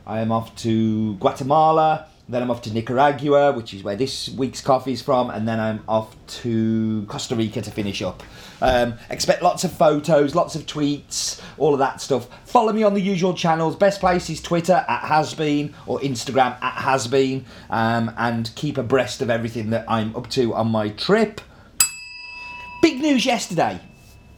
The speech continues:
I'm obviously recording this in the past, so a couple of days ago. Um, we have a new decaf.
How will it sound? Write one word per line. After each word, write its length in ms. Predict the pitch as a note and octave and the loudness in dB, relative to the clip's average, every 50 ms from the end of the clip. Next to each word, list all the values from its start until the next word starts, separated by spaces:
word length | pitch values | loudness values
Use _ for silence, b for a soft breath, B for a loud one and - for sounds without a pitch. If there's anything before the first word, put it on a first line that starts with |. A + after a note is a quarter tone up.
| - - - - - - - - - - - - - - F#2 - | -20 -20 -20 -20 -20 -20 -20 -20 -20 -20 -20 -20 -18 -18 -14 -10
I'm 120 | - A2+ A#2+ | -8 -4 -2
obviously 280 | B2 A#2+ A2+ G#2+ B2 | -2 -2 -2 -2 -2
recording 300 | A#2 A2 G#2 - B2 A2 | -2 -2 -2 -2 -2 -2
this 140 | G#2+ G2+ G2+ | -2 -4 -4
in 40 | A2+ | -8
the 60 | G#2 | -6
past, 220 | - A2+ G#2+ - - | -6 -6 -6 -4 -4
so 80 | G#2 | -6
a 40 | G2 | -4
couple 220 | - C3 A2 A2+ | -4 -4 -4 -2
of 60 | G#2+ F#2 | -2 -2
days 260 | G#2 G#2+ G#2+ G#2 A#2 | 0 0 0 -2 -2
ago. 320 | G#2+ G#2+ G#2+ G#2+ G#2+ G#2 B B B B B B - | -4 -4 -2 -2 -2 -2 B B B B B B -2
Um, 380 | A2+ B2 B2+ B2+ B2 B2 A2+ B B B B B B - - - - - - - - - - C3+ | 2 2 4 4 2 0 -2 B B B B B B -20 -20 -20 -20 -20 -20 -20 -20 -18 -6 2
we 140 | D#3 F#3 | 4 4
have 120 | F#3+ A3+ G#3+ | 4 4 4
a 40 | G#3+ | 4
new 160 | G#3 A3 F3+ | 4 2 2
decaf. 680 | - G3 G#3 G3 - - - - F2 - - - - | 2 0 -2 -2 -4 -8 -8 -8 -10 -10 -14 -16 -18